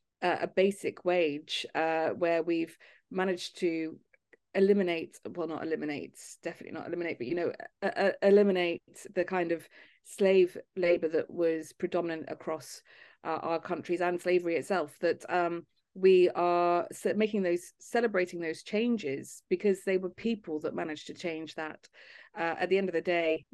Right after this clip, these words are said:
those changes were just words on a piece of paper, but it was because of people's voices, people speaking out, that those words got written down and those actions had to be taken, uh, by those in charge.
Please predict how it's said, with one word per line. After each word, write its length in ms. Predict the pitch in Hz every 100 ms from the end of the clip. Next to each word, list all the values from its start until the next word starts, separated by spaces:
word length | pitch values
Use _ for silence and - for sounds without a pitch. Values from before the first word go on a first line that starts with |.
| -
those 180 | 170 170
changes 400 | 170 165 165 165
were 140 | 170
just 220 | 196 160
words 260 | 170 160 - -
on 80 | 175
a 60 |
piece 220 | 180 175
of 80 | -
paper, 400 | - 190 190 - -
but 180 | - - - - -
it 140 | - 147
was 100 | 170
because 400 | 175 - 190 175
of 180 | 160 -
people's 420 | 214 202 165 -
voices, 420 | 175 180 175 -
people 260 | 190 180 175
speaking 400 | - 175 175 175
out, 220 | 170 165
that 140 | -
those 280 | 165 165 -
words 220 | 175 170
got 180 | - -
written 320 | 139 - 170
down 380 | 175 175 160 151 -
and 120 | 170
those 140 | 160 -
actions 360 | 170 - 170 170
had 160 | -
to 80 | -
be 100 | 165
taken, 420 | 156 170 - - - - - -
uh, 80 | 165
by 220 | - 165
those 240 | 165 160 156
in 100 | 156
charge. 480 | 170 160 - 202